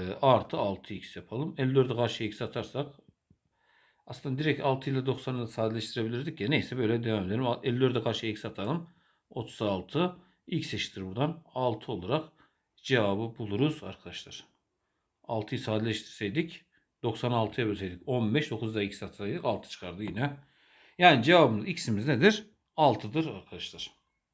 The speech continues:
On beş derece verilmiş, on beş derece verilmiş,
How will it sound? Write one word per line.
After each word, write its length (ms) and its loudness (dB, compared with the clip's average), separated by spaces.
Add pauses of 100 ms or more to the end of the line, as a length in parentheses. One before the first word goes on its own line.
(1500)
On 280 10
beş 220 6
derece 260 0
verilmiş, 280 0
on 220 4
beş 180 2
derece 460 0
verilmiş, 300 -2